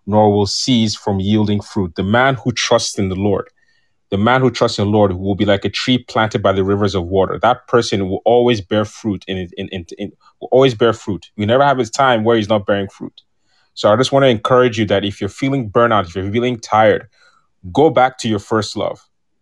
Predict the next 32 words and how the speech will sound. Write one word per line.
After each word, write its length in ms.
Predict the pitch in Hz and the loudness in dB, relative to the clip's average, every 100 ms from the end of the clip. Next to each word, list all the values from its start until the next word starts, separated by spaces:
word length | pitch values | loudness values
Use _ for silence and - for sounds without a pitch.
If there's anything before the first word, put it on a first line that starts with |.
| _ _ _ _ _ - | _ _ _ _ _ -8
You 100 | 113 | 0
might 140 | 113 | 2
have 160 | 131 - | 2 -2
to 100 | 110 | -4
cut 240 | - 131 | 2 2
off 100 | 131 | 2
some 220 | - 131 | 0 -4
things. 400 | 131 143 147 147 | -2 -2 -2 -4
You 80 | 110 | -2
might 80 | 107 | -2
have 80 | 113 | -2
to 80 | |
say 180 | - 127 | 0 0
no 260 | 117 120 139 | 2 2 2
to 60 | 131 | 0
some 240 | - 107 | -2 -4
things, 280 | 110 98 87 | -4 -6 -6
because 260 | 98 107 | -6 -4
you 120 | 101 117 | 0 0
have 120 | - | 0
to 80 | 110 | -6
determine 360 | 98 127 123 | -4 -2 -2
for 120 | 110 104 | -2 -4
yourself 360 | 92 110 87 | 0 0 0
what 220 | 95 127 | 0 0
it 80 | 120 | 2
is, 240 | 127 117 - _ _ | 0 -2 -12 _ _
what's 280 | - 127 135 | 0 0 0
important 560 | 127 107 - 123 110 98 | -4 -4 0 2 2 -2
here. 260 | 107 95 _ _ _ _ _ _ _ _ _ _ | -8 -8 _ _ _ _ _ _ _ _ _ _
Because 360 | - 104 117 95 | -8 -2 0 0
burnout, 640 | 82 131 147 139 123 - | 0 2 4 4 2 -2